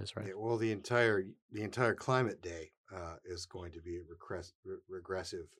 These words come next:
Speaker 2: Um, and, you know, these are the people they claim to wanna be helping the most.
Speaker 1: Shut up, Tom. They're saving the world.
Speaker 2: But, uh, Dan, you mentioned, uh, the slowness of getting appointees and, and,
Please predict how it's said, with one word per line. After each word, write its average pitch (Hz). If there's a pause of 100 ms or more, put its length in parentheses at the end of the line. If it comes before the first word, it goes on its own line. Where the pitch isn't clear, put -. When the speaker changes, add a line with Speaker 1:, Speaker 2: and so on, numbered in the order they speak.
(120)
Speaker 2:
Um, 90
and, 95 (100)
you 113
know, 80
these 98
are -
the 85
people 87
they 82
claim 90
to 85
wanna 87
be 82
helping 85
the 78
most. 101
Speaker 1:
Shut -
up, 113
Tom. 95
They're 95
saving 101
the 98
world. 98 (280)
Speaker 2:
But, 143
uh, 123
Dan, 185
you 180
mentioned, 214
uh, 151
the 135
slowness 170
of 120
getting 131 (240)
appointees 151
and, 107
and, 104